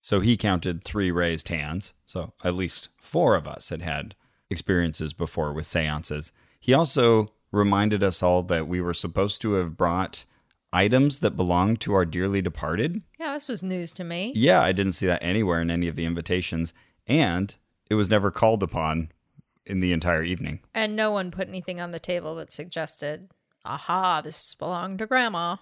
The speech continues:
Speaker 1: Nope.
Speaker 2: Nope. But he said, you know, "Don't be scared.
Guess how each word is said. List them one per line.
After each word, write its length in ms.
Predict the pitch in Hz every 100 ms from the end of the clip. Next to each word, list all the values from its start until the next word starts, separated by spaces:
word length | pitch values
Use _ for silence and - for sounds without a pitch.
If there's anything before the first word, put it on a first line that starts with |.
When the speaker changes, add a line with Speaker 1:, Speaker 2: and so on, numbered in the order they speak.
| _ - -
Speaker 1:
Nope. 300 | 104 120 - - _ _ -
Speaker 2:
Nope. 200 | 208 196 _
But 580 | 202 196 196 - - -
he 220 | _ 226
said, 340 | 214 - 196 190
you 140 | 190
know, 180 | 180 175
"Don't 260 | 175 190 190
be 120 | 302
scared. 720 | - 269 262 262 254 262 269